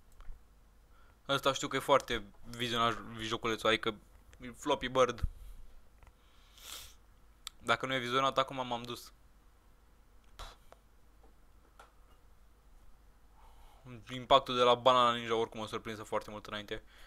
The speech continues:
Dar și asta de la Floppy Bird îmi plăcu foarte mult acum. Poc! Perfect, numai recomandări bune.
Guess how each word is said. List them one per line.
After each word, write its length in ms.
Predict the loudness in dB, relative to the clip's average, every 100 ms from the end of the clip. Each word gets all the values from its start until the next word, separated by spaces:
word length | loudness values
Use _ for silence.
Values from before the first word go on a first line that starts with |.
| -4
Dar 160 | 0 0
și 80 | 0
asta 160 | -2
de 60 | -2
la 80 | 0
Floppy 300 | -2 -2 -2
Bird 240 | -2 -2
îmi 100 | -4
plăcu 220 | -6 -8
foarte 300 | -2 -2 -2
mult 180 | -6 -6
acum. 320 | -6 -8 -10 -14 -20 _ -20 -20 -20 -20 -20 -20 -20 -20 -20 -20 _ -20 -20 -20 -20 -20 -20 -20 -20 -20 -20 -20 -20 -10 10
Poc! 420 | 12 12 6 -10 -16 -20 -20 -20 -20 -20 -20 -20 -20 -20 -20 -20 -20 -20 4
Perfect, 1160 | 8 8 6 -2 -10 -10 6 8 8 6 -6
numai 260 | -4 4 6
recomandări 540 | 4 2 0 0 -4
bune. 580 | -4 -8 -8 -4 -6 -8